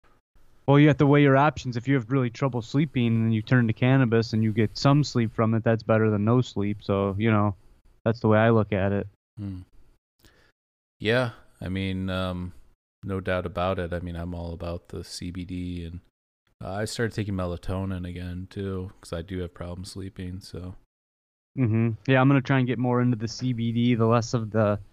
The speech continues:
Speaker 1: psychoactive stuff, and I know they have, like, C B D cigarettes. They have actually strands of cannabis that are way higher in C B D and a lot lower in the T H C, so maybe I'll get a little T H C treat
Speaker 2: <laughs>
Speaker 1: with some of that C B D stuff, but I think the C B D is the,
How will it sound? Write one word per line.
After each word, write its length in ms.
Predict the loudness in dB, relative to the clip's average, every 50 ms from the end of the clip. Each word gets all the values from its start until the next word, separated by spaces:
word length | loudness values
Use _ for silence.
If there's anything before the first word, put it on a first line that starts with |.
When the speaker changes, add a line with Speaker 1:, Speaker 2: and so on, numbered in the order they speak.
| _ _ _
Speaker 1:
psychoactive 880 | -2 0 2 2 2 2 2 4 4 4 4 2 0 -4 -4 -4 -4
stuff, 400 | -6 -4 0 2 2 2 2 0
and 220 | -4 -2 -2 -4 -6 -8 _ _ _ _ _ _ _ _ _ _
I 60 | 0 2
know 120 | 4 4
they 100 | 6 4
have, 120 | 4 4
like, 140 | 2 -2 -4
C 180 | -4 -2 -2 0
B 140 | 0 0 2
D 100 | 2 0
cigarettes. 480 | 2 2 0 2 4 4 2 2 2
They 80 | 2 2
have 180 | 2 2 -2 -8 -16 _ _ _ _ _ _ -4
actually 280 | -4 -2 0 -2 -2 -2
strands 520 | -4 -2 0 2 4 4 4 4 2 2
of 160 | 0 -2 -4
cannabis 460 | -2 -2 0 2 2 2 0 0 -2 -2
that 160 | -2 0 0
are 220 | 2 0 -2 -2 -6 _ _ _ _ _ _
way 260 | 2 2 4 4 4
higher 360 | 4 2 2 2 2 2 2
in 100 | 0 -2
C 220 | -2 -4 -4 -6 -4
B 160 | -4 -4 -2
D 220 | -2 0 0 2
and 80 | 2 2
a 40 | 2
lot 220 | 2 2 2 2
lower 200 | 2 0 2 2
in 60 | 0
the 80 | 0 -2
T 180 | -2 -2 -2 0
H 140 | 0 -2 -4
C, 220 | -2 -2 0 0
so 160 | 0 0 2
maybe 220 | 4 4 4 6 4
I'll 80 | 4
get 120 | 4 4 4
a 60 | 6
little 300 | 6 6 6 4 4 0 -4 -14 -20 -2
T 220 | 2 4 6 6
H 140 | 4 2 0
C 240 | 2 4 4 4 4
treat 520 | 4 2 4 4 4 4 4 2 -2 -8 -12 -10 -10
Speaker 2:
<laughs> 260 | -8 -8 -8 -8 -8 -6 -6
Speaker 1:
with 120 | -4 -6 -6 _
some 160 | 0 2 2 4
of 80 | 4
that 180 | 2 2 0 -2
C 200 | 0 0 0 2
B 160 | 2 0 2
D 180 | 4 4 4 4
stuff, 400 | 2 2 2 2 2 2 0 _
but 340 | 4 4 4 4 2 2
I 120 | 0 2 2
think 160 | 2 2 2
the 80 | 0 -2
C 200 | 0 0 0 2
B 140 | 0 0
D 240 | 2 4 4 6 6
is 160 | 4 4 2
the, 260 | 0 2 2 2 2